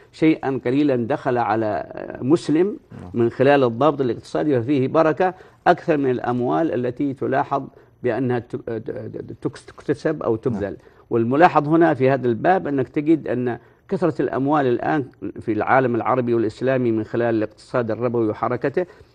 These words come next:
Speaker 1: لكن مدفوع م-، مصروفاتها، يعني هذا
Speaker 2: نعم،
Speaker 1: المقصود، أنها
Speaker 2: نعم.
Speaker 1: تتبدد،
Speaker 2: نعم.
Speaker 1: تتبدد في غير الواقع الشرعي، إلا يعني ممكن يكون عشرة في المئة أو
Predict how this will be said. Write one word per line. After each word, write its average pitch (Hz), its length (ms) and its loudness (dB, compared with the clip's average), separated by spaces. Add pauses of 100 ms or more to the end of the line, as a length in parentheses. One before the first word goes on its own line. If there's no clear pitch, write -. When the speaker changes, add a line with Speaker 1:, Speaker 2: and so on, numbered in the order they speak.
(220)
Speaker 1:
لكن 131 460 0 (120)
مدفوع 135 420 -2
م-، 139 260 0
مصروفاتها، 135 800 -2 (460)
يعني 110 160 0
هذا 147 220 4
Speaker 2:
نعم، 139 160 4
Speaker 1:
المقصود، 123 460 0
أنها 123 160 2
Speaker 2:
نعم. - 100 -16
Speaker 1:
تتبدد، 143 500 -2
Speaker 2:
نعم. 135 80 -14 (540)
Speaker 1:
تتبدد 147 680 0
في 131 260 -2
غير 170 260 2
الواقع 139 540 0 (180)
الشرعي، - 520 -4
إلا 262 420 -2
يعني 175 380 0
ممكن 180 300 0
يكون 147 260 -2
عشرة 131 300 -4
في 131 100 -6
المئة 120 300 0
أو 113 280 -4